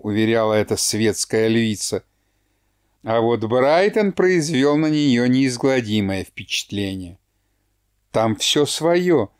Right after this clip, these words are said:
и магазины, и люди, и океан, наконец. Алик снял ей квартиру на Брайтоне. Клара опять была недовольна. "Не хочу жить в чужих стенах.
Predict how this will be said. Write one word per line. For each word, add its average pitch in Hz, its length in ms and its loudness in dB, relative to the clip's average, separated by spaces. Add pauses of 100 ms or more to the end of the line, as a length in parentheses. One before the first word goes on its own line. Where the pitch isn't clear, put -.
(320)
и 190 120 0
магазины, 110 960 0
и 104 220 0
люди, 107 760 -2 (460)
и 120 120 0
океан, 185 560 2
наконец. 110 760 -2 (1120)
Алик 233 320 2
снял 175 420 2
ей 147 300 2
квартиру 127 640 0
на 127 160 0
Брайтоне. 90 720 -2 (800)
Клара 117 460 0
опять 139 420 0
была 117 260 2
недовольна. 113 760 2 (880)
"Не 135 140 2
хочу 143 540 2
жить 123 520 -2
в - 40 -20
чужих 120 440 0
стенах. 113 680 -2